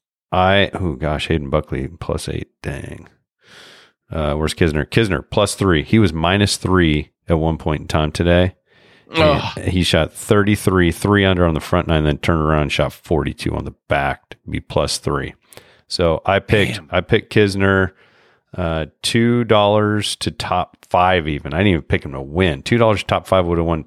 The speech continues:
Speaker 1: three hundred sixty-two dollars. Still a chance, I suppose. Chad Ramey, two dollars for top ten, wins fifty-two dollars. So there's some potential out there.
Speaker 2: I saw Higa. Where is, there he is.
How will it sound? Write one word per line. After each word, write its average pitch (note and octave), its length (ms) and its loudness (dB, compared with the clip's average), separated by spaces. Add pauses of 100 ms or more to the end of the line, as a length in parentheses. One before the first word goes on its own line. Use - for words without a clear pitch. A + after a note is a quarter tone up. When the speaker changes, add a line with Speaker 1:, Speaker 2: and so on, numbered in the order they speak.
Speaker 1:
three G#2 180 0
hundred F#2+ 300 0
sixty-two - 580 -2
dollars. D2 540 -2 (640)
Still F#2+ 400 0
a E2+ 40 0
chance, D#2 360 -2
I D#2 60 -4
suppose. D#2 640 -2 (100)
Chad F#2+ 280 2
Ramey, F#2 340 2
two A2 140 2
dollars E2 400 2
for - 200 -10
top - 380 -4
ten, F2+ 400 0
wins D#2 220 -8
fifty-two - 500 -8
dollars. C#2 340 -4
So D2+ 200 -6 (960)
there's B2 160 2
some B2+ 140 2
potential G2 420 0
out E2 200 2
there. E2 240 4 (1080)
Speaker 2:
I A2 160 -4
saw D3 480 2
Higa. A2 1040 -2
Where A2+ 320 0
is, G#2 140 -4
there D3 200 2
he B2 80 2
is. G#2 260 -2